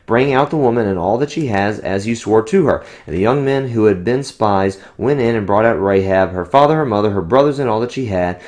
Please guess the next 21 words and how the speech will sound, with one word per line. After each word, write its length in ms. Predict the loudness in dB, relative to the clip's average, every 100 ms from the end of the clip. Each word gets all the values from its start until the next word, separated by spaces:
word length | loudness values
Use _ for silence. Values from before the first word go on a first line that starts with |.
| -20 -4
So 160 | 0
they 120 | 2 2
brought 460 | 2 4 4 2
out 200 | 0 0
all 180 | 0 0
her 100 | 2
relatives 460 | 2 2 0 -2 -2
and 100 | -2
left 200 | -2 -4
them 140 | -4
outside 460 | -2 -4 -2 -4 -4
the 60 |
camp 260 | -6 -8 -2
of 80 | 4
Israel." 380 | 4 4 -2 -4 -16 -12 -2
Boom, 320 | 0 0 2
they're 140 | 0
safe, 440 | 0 2 2 2 2
they're 180 | 4
alive, 440 | 4 6 4 4 -2
so 640 | -6 -2 0 0 -2 -4